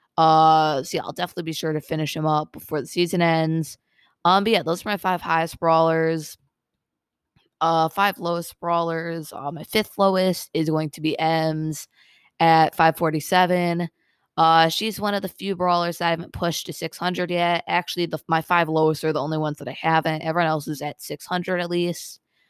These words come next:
Um, but yeah, I'll definitely push up Ems pretty soon. Uh, I actually recently got her gadget and star power, so it should be a lot easier to do that push now.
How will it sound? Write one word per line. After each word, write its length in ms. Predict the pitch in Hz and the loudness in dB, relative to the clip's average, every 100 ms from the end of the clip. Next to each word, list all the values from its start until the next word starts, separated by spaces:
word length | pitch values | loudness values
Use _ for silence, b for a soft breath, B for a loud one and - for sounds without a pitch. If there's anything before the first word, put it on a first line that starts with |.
| _ _ _ | _ _ _
Um, 260 | 180 185 190 | 2 4 4
but 80 | 220 | 2
yeah, 120 | 208 | 0
I'll 60 | - | 0
definitely 300 | 196 220 208 | -2 -2 0
push 160 | 190 180 | 2 2
up 100 | - | 0
Ems 280 | 165 160 - | 0 -2 -4
pretty 220 | - 156 | -6 -6
soon. 560 | 151 - 160 160 160 156 | -6 -2 0 0 0 -2
Uh, 300 | 156 156 156 | -4 -6 -6
I 80 | 156 | -2
actually 300 | 160 - 165 | -2 0 2
recently 360 | 165 - 160 | 2 0 0
got 140 | 156 151 | 2 2
her 80 | 151 | 2
gadget 540 | 160 160 156 160 160 | 2 2 4 2 2
and 280 | 156 156 147 | -2 -4 -4
star 320 | - - 175 | -8 -6 -6
power, 500 | 175 180 175 170 165 | -2 2 2 4 2
so 280 | 160 - 147 | 0 -2 0
it 60 | 151 | 0
should 160 | - | 0
be 80 | 165 | 0
a 80 | 151 | 0
lot 160 | 156 151 | 0 0
easier 300 | 151 160 151 | 0 0 -4
to 60 | |
do 100 | 151 | -4
that 180 | 147 120 | -6 -8
push 260 | - 170 - | -8 -8 -2
now. 520 | 160 160 156 156 151 | 0 2 4 2 0